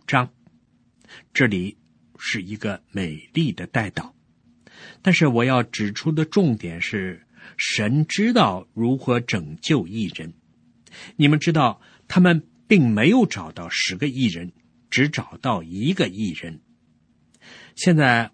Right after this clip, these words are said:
我只告诉你们一点，当审判快到的时候，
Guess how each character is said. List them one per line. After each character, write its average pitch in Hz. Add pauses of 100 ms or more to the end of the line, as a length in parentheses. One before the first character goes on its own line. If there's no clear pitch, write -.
我 139
只 117
告 143
诉 113
你 95
们 107
一 151
点， 80 (880)
当 196
审 92
判 127
快 139
到 147
的 87
时 -
候， -